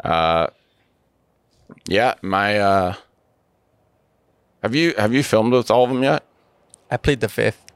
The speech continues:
Speaker 1: You plead the fifth?
Speaker 2: Yeah.
Speaker 1: Shit, your roster, it's probably not even <laughs> announced yet, is it?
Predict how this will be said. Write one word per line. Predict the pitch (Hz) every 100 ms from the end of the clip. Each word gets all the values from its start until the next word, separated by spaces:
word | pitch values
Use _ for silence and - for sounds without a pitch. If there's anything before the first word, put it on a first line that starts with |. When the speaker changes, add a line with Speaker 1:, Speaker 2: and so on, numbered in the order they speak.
| _ _ _
Speaker 1:
You | 90
plead | - 113 123 104
the | 92
fifth? | - 101 78 - - -
Speaker 2:
Yeah. | 123 107 - _ _ _ _ _ _ _ _ _
Speaker 1:
Shit, | - - 95
your | 76 98
roster, | 107 107 -
it's | - 101 -
probably | - 131 127
not | 110 104
even | 90
<laughs> |
announced | 85 85 - 185 - -
yet, | 76 82
is | 110
it? | 80